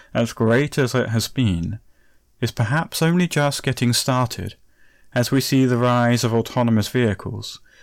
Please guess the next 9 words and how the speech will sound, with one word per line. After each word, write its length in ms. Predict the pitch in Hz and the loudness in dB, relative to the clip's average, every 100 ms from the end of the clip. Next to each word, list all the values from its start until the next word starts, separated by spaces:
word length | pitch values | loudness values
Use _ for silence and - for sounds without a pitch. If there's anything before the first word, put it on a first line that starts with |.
| - | -6
the 160 | - 120 | 0 2
interconnected 880 | 127 123 117 120 117 - 117 107 - | 4 2 2 2 0 0 0 -2 0
Internet 540 | 120 120 117 107 101 | 0 2 2 0 0
of 120 | 101 - | -4 -6
Things, 680 | - 135 90 87 95 - - _ _ - - | -4 -4 -2 -8 -10 -12 -16 _ _ -20 -6
and 140 | 123 117 | 2 4
an 120 | 113 | 4
Icarus-like 840 | 123 - 123 110 107 113 107 - - | 0 -2 2 2 2 -2 -2 -2 -4
pursuit 540 | 113 - 113 - - | -2 0 -2 -4 -12